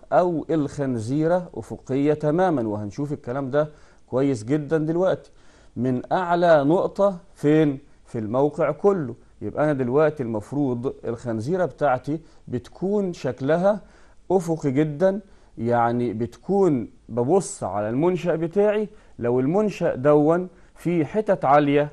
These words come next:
وحتت واطية، بأعمل الخنزيرة على أعلى منسوب أو أعلى نقطة عندي. لو هحملها على حاجة أحملها،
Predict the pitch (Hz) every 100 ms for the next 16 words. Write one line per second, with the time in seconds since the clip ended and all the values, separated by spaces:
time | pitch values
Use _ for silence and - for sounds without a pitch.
0 | - - 104 147 160 156 135 156 165 190
1 | 196 - - - - 180 180 165 139 120
2 | - 120 104 123 156 160 165 - - 98
3 | 113 117 - 170 156 147 143 143 123 120
4 | 117 110 139 147 139 107 110 - 147 143
5 | 127 127 - - 135 135 _ - 92 120
6 | 131 117 139 - - - 117 143 156 131
7 | 117 120 113 139 165 135 120 117 - 120
8 | 107 - 101 117 113 147 180 185